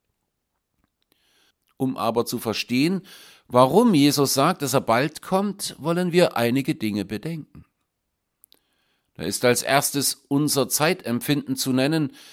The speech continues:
das so ganz anders ist als Gottes Zeitrechnung. Im Psalm neunzig bekennt Mose:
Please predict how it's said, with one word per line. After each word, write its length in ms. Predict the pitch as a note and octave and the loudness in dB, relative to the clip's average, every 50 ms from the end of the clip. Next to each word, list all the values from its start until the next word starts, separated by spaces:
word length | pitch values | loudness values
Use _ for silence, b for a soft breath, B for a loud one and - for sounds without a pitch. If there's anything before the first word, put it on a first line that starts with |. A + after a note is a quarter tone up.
| B B B B B | B B B B B
das 160 | - C#3+ C#3+ | -2 0 2
so 140 | - E3 E3+ | 4 4 6
ganz 240 | D3 D#3 D3 D3 - | 6 6 6 4 4
anders 420 | - - C#3+ E3 F#3+ F#3 F3+ C#3 | 2 2 2 4 4 4 4 4
ist 300 | A2+ C3 E3 - - - | 2 0 -2 -2 -2 -2
als 280 | - B2+ C3 - - - | -2 0 0 0 -2 -2
Gottes 520 | - B2+ B2+ B2+ - C#3+ C3+ - - - | 0 0 0 0 -2 -4 -4 -4 -4 -4
Zeitrechnung. 880 | - - B2 A2+ A2 A2 - - C#3+ F3 - - - D3+ B2+ - - _ _ _ _ _ _ _ _ _ _ _ _ _ _ | -4 -4 -2 -2 -4 -4 -6 -8 -10 -10 -10 -10 -10 -10 -10 -12 -16 _ _ _ _ _ _ _ _ _ _ _ _ _ _
Im 120 | - G2 G2+ | -10 -6 -4
Psalm 320 | - - C#3+ C#3+ C#3+ C3+ | 2 4 4 6 6 6
neunzig 460 | B2+ B2 B2+ C3+ D3+ - - F#3+ - | 4 4 4 2 0 -2 -4 -6 -2
bekennt 380 | - F3 E3 - F3 E3+ E3 - | -4 -4 0 2 0 0 0 -2
Mose: 480 | A#2+ C#3 C#3 D3 D3+ - D3+ C#3 C3 | -2 0 0 0 0 2 0 0 0